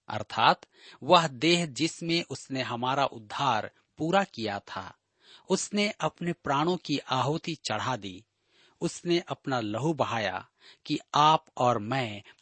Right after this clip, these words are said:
बचाए जाएं। मेरे मित्रों, हम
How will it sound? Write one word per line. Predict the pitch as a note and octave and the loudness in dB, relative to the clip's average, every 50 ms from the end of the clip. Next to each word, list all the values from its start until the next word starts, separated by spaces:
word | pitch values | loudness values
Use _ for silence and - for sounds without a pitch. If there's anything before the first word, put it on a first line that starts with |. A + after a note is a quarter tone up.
| - | -20
बचाए | G#2 G2 G2 A2+ G#2+ - - A#2+ G#2+ G#2 G#2 G2+ - | -14 -6 -4 -4 -4 -2 -4 -4 -4 -4 -4 -6 -8
जाएं। | - G#2 G2 - - - - - _ _ _ _ _ _ _ _ _ _ _ _ _ _ _ _ B2 | -8 -10 -8 -10 -10 -12 -14 -18 _ _ _ _ _ _ _ _ _ _ _ _ _ _ _ _ -4
मेरे | B2 B2+ A#2+ A#2 | -2 0 0 0
मित्रों, | G#2+ G2+ - - - A#2 C3+ E3 - _ _ - - - - | -2 -4 -8 -8 -8 -8 -8 -8 -10 _ _ -20 -20 -2 0
हम | F3+ F#3+ | 0 0